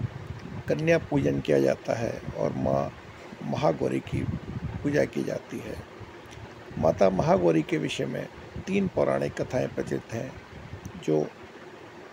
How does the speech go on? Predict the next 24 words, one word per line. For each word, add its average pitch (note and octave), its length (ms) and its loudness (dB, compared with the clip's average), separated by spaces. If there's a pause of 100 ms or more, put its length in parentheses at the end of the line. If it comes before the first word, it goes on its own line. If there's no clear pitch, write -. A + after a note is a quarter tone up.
(600)
इस D#3 120 2
प्रकार B2 420 4
हैं। - 160 -4 (2250)
पर्वतराज E3+ 680 8
हिमालय C#3+ 400 4
के E3+ 180 0
घर C#3 240 2
जन्म C3+ 320 0
लेने C3+ 220 0
के B2 120 -4
बाद A2 320 -2 (480)
माँ C#3 160 8 (100)
पार्वती C3+ 420 2
ने C#3 140 0
पति - 320 -2
रूप D#3+ 200 0
में D3+ 180 2
भगवान B2+ 460 2
शिव F3 220 -2
को - 160 -4
प्राप्त - 360 2
करने - 220 -2
के - 100 -8
लिए - 180 -4